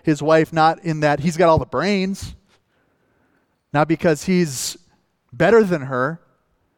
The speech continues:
but in the way that Jesus is the head of the church. What's Jesus doing with the church? We're gonna find that out as we get to some of the instructions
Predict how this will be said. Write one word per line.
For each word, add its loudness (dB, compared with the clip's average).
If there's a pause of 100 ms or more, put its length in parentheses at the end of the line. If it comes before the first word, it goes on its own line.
(200)
but 2
in 0
the 0
way 4
that 2
Jesus -2
is -2
the 0
head 0
of -4
the -8
church. -8 (1500)
What's -4
Jesus 0
doing -2
with -4
the -8
church? -10 (280)
We're -6
gonna 0
find -2
that 2
out 2 (260)
as -4
we -4
get -4
to -6
some -4
of -4
the 0
instructions -6